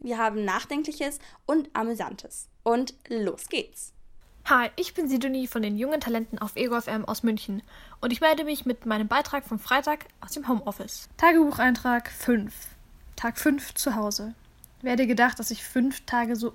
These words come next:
Speaker 2: unglaublich lange anfühlen können? Ich meine, früher konnten die Ferien nicht lang genug sein, da waren selbst vier Wochen nicht lang genug. Und jetzt wünsche ich mir schon nach fünf Tagen den Normalzustand zurück.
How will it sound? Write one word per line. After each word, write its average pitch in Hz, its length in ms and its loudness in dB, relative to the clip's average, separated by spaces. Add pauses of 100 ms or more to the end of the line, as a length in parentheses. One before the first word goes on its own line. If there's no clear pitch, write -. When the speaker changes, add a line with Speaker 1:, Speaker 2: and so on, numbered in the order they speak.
Speaker 2:
unglaublich 247 1000 2
lange 247 300 2
anfühlen 208 460 -2
können? 214 260 -4 (460)
Ich - 100 -10
meine, 247 200 2 (100)
früher 269 420 2
konnten 262 340 -2
die 240 60 0
Ferien 247 400 0
nicht 285 300 0
lang 269 280 4
genug 262 280 4
sein, 208 240 -2
da 208 100 -2
waren 226 220 2
selbst 226 340 -4 (240)
vier 262 380 4
Wochen 262 300 2
nicht 202 160 -4
lang 196 200 -2
genug. 196 340 -6 (500)
Und 226 360 0
jetzt 226 220 0
wünsche 247 180 4
ich 233 80 0
mir 240 120 4
schon 233 360 2
nach 208 160 -4
fünf 226 280 0
Tagen 202 440 0
den 180 140 -4
Normalzustand 185 680 -2
zurück. 180 380 -6